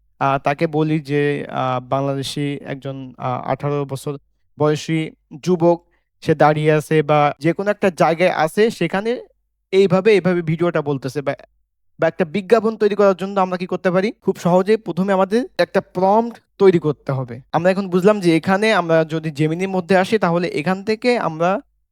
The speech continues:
এই টুলসটা সিলেক্ট করে খুব সহজেই কি করতে পারবো? ভিডিও জেনারেট করতে পারবো।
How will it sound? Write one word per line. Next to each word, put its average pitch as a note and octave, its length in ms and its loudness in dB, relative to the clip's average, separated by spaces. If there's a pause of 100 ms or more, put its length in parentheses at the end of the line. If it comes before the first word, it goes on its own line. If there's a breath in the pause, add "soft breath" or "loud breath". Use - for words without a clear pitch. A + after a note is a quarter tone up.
এই D3+ 100 0
টুলসটা G3 500 0
সিলেক্ট F3+ 320 0
করে A3 240 4
খুব F3 180 -4
সহজেই F3+ 400 0
কি F#3+ 100 -16
করতে F#3 260 -4
পারবো? F#3+ 340 0 (600)
ভিডিও F3+ 280 6
জেনারেট E3 300 0
করতে C#3+ 240 -4
পারবো। A2+ 320 -6